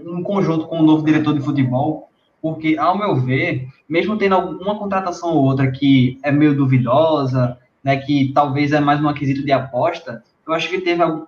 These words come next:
três, quatro contratações ali que, pelo menos, eram jogadores que, que ou já tiveram algum bom momento numa Série A, né,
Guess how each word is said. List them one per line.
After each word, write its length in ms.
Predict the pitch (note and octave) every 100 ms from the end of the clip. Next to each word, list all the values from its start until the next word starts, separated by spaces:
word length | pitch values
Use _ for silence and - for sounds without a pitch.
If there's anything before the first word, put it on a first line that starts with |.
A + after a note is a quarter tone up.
| _
três, 400 | C#3 D3+ F#3 F3+
quatro 240 | D#3 D3+ -
contratações 640 | D3 D3 C3 C3 C3 B2+
ali 440 | B2 A2 D3 E3+ - _ _ -
que, 460 | F#3 F#3 F3 - _
pelo 240 | - F3+ G3
menos, 260 | E3+ G3
eram 180 | F#3+ F#3
jogadores 600 | F3 F3 D#3 C#3 D#3+ F3+
que, 680 | - E3+ E3+ D#3+ C#3 B2 - - _ _
que 160 | E3
ou 320 | E3+ F#3 A#3
já 220 | G3 F#3 F#3
tiveram 320 | E3+ D#3 D3
algum 180 | C#3+ D3
bom 140 | F#3
momento 380 | G#3 D#3+ C#3+ B2+
numa 160 | D3
Série 340 | C3+ C#3+ C3 A#2
A, 300 | B2+ E3+ - _ _ _ _ _
né, 300 | B2+ C3 -